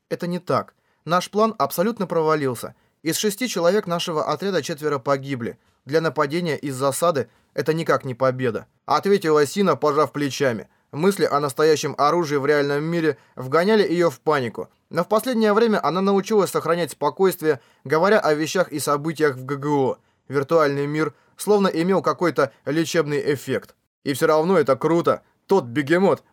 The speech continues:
парень с миниганом. Я слышал, до сих пор он в групповых замесах ни разу не погибал». «О, он что, знаменит? Я его не видела среди финалистов «Золотой пули», поэтому вообще ничего о нем не знала». «Это вполне логично.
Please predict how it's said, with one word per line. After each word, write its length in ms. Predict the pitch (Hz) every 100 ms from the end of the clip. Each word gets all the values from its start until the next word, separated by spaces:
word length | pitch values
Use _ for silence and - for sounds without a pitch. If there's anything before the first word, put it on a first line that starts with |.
| _
парень 300 | 170 165 143
с 120 | -
миниганом. 580 | 147 160 165 165 127 82 _ _
Я 240 | 131 147
слышал, 460 | 139 165 - 151 110
до 200 | 101 139
сих 200 | 170 143
пор 180 | 202 208
он 160 | 170 156
в 80 | 127
групповых 420 | 156 160 190 147
замесах 460 | 156 190 175 139
ни 100 | 143
разу 240 | 175 185 139
не 100 | 135
погибал». 560 | 139 139 135 135 104 - _ _ -
«О, 360 | 190 151 107 _ _ -
он 140 | 180
что, 200 | - 175
знаменит? 520 | 135 156 170 190 214 _ _ _ -
Я 240 | 143 202
его 200 | 220 220
не 140 | 233 208
видела 300 | 214 214 190
среди 300 | 175 170 151
финалистов 540 | 156 160 180 - 131
«Золотой 380 | 135 143 156 143
пули», 360 | - 147 107 - _ _
поэтому 360 | - 180 190 175
вообще 300 | 156 175 226
ничего 420 | 156 156 156 147
о 60 | 143
нем 180 | 143 139
не 80 |
знала». 400 | 139 139 123 95 - _
«Это 240 | 143 143 147
вполне 300 | 156 156 156
логично. 600 | 147 147 147 120 95